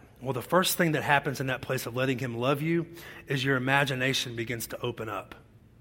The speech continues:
Your creativity begins to expand. But it will not expand and open up until you're still long enough to let him love you.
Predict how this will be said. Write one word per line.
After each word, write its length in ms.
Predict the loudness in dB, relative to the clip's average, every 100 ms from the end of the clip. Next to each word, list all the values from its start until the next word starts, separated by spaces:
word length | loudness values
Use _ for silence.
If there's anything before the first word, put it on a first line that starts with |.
| -20 -20 -20 -20 -8
Your 100 | -6
creativity 800 | -2 2 2 2 0 0 0 -2
begins 380 | -4 -6 -6 -6
to 120 | -8
expand. 640 | -6 -4 -2 -2 -2 -6 -16 -20 -20 -20 -20 -20 -20 -20 -20 -20 -20 -20 -20 -20 -20 -20 -20 -20 -8
But 160 | -2 0
it 120 | -2
will 280 | 2 4 6
not 180 | 8 6
expand 580 | 4 -2 2 2 2 0
and 120 | -2
open 260 | -2 0
up 300 | 0 -2 -4 -16 -20 -20 -12
until 300 | -8 -6 -6
you're 160 | -4 -4
still 400 | -4 -2 0 0
long 280 | 0 -2
enough 520 | -2 -2 -2 -6 -12 -16 -20 -20 -20 -20 -20 -14 -8
to 80 |
let 180 | -4 -4
him 100 | -2
love 200 | -2 -2
you. 100 | -6